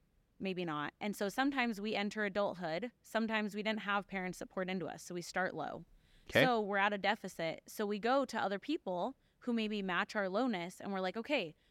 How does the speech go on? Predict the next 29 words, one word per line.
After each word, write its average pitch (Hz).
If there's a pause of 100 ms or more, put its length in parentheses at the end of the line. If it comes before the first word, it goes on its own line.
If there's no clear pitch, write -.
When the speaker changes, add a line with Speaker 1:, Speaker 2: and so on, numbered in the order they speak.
(120)
Speaker 1:
well, 208
maybe 262
if 269
we 262
work 240
together, 220
we 208
can 214
fill 226
each 220
other 190
up 160
again." - (300)
Then 190
you 202
have 202
people 226
who 220
have 220
good 285
backgrounds 175
who 196
are 196
full, 175 (320)
but 226
maybe 226
there's 214
been 202
some 185